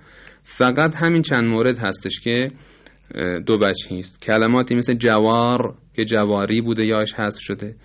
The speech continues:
یا لم ادره در سوره الحاقه که لم ادری بوده یاش حذف شده،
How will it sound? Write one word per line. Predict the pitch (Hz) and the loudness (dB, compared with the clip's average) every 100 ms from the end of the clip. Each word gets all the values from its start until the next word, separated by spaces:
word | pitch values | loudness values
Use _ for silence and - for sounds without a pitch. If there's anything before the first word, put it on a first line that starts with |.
| - _ | -20 _
یا | 113 113 | 2 4
لم | 113 107 107 | 4 4 2
ادره | 107 104 110 | 0 0 2
در | 117 107 | 2 0
سوره | - 107 110 | 0 0 0
الحاقه | 107 - 104 104 113 113 | -2 0 -2 0 -2 -2
که | 110 | -2
لم | 107 104 110 | 0 0 0
ادری | 107 104 123 | -2 0 0
بوده | 131 123 | 0 0
یاش | 120 110 110 | 0 0 -2
حذف | 110 107 - | -4 -6 -6
شده، | 110 110 135 | -4 0 0